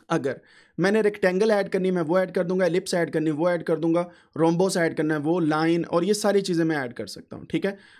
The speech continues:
On the other side, जनरल पे क्लिक करके मैं यहाँ से कुछ भी ला सकता हूँ। For example, मैं यहाँ पे रेक्टेंगल उठा के लाता हूँ और इसकी शेप कुछ इस तरीके से मैं कर देता हूँ,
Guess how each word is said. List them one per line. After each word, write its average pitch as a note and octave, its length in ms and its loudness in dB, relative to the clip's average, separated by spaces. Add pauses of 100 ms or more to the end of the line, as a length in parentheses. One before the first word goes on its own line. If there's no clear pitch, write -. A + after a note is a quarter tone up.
(160)
On G#3 180 2
the C#4 120 4
other A#3 160 2
side, F#3 280 0
जनरल F3+ 420 0
पे A3 120 2
क्लिक G3 300 0
करके E3 220 0
मैं F#3 100 0
यहाँ F3+ 180 0
से F#3 100 -4
कुछ E3+ 240 -2
भी D#3+ 60 2
ला B2+ 160 -4
सकता - 260 -16
हूँ। B2 80 -10
For F#3 160 0
example, F#3 380 0
मैं F#3 100 0
यहाँ E3+ 200 0
पे F3+ 80 -2
रेक्टेंगल D#3+ 460 0
उठा E3 220 -2
के C#3 100 -6
लाता C3+ 260 -4
हूँ A#3 120 -4 (420)
और D#3 260 2
इसकी E3 260 -2
शेप D#3 340 0
कुछ D#3+ 180 -2
इस C#3+ 120 -8
तरीके C3+ 260 -4
से C3 100 -8
मैं A#2+ 120 -6
कर - 160 -12
देता - 260 -16
हूँ, - 80 -18